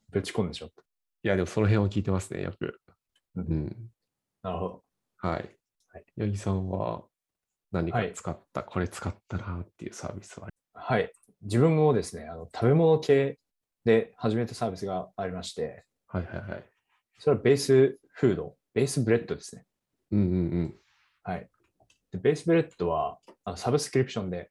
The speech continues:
Speaker 1: まあ、買え、もう買えるので、サブスクで買ってると、
Speaker 2: うんうん。はいはいはい。
Speaker 1: い、いうことです。で、自分の場合は、まあ、その朝ごはんによく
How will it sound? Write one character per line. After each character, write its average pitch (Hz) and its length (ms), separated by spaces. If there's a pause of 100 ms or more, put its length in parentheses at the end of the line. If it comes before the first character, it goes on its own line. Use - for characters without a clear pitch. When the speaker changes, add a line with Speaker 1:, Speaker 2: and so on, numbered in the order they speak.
Speaker 1:
ま 87 100
あ、 - 20
買 95 200
え、 92 60 (580)
も 160 140
う - 60
買 95 200
え 87 40
る 85 120
の 80 120
で、 76 360
サ 107 140
ブ 90 60
ス - 100
ク - 80
で 82 300
買 90 100
っ - 40
て - 160
る 82 100
と、 - 100
Speaker 2:
う - 20
ん - 520
う - 20
ん。 - 60
は - 0
い - 0
は 85 100
い - 100
は - 180
い。 - 120 (340)
Speaker 1:
い、 87 40
い 82 60
う 82 100
こ 80 120
と 69 80
で - 60
す。 - 340 (320)
で、 113 280 (220)
自 - 140
分 156 100
の 175 60
場 175 120
合 165 40
は、 160 60
ま 147 100
あ、 - 240 (180)
そ - 120
の - 100
朝 190 160
ご 214 100
は 92 140
ん 80 80
に 85 60
よ 85 80
く - 160